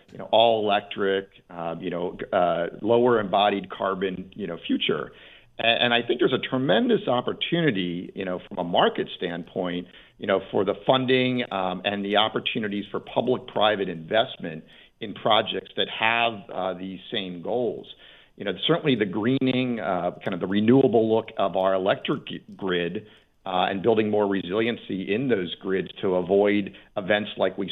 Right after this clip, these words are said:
saw, you know, in Texas recently, as an example, offer, you know, tremendous,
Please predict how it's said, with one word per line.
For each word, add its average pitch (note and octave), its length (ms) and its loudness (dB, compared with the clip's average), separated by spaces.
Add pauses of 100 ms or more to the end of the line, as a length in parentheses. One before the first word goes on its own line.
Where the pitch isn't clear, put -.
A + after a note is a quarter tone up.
saw, F#2+ 480 2
you - 120 -10
know, F2+ 160 -4
in E2+ 160 -10
Texas G#2 500 -2 (100)
recently, E2+ 560 -10
as D#2+ 140 -8
an E2 100 -8
example, G2 680 -2 (320)
offer, G2+ 640 0
you G2+ 80 -8
know, E2+ 120 -4 (140)
tremendous, G#2 500 2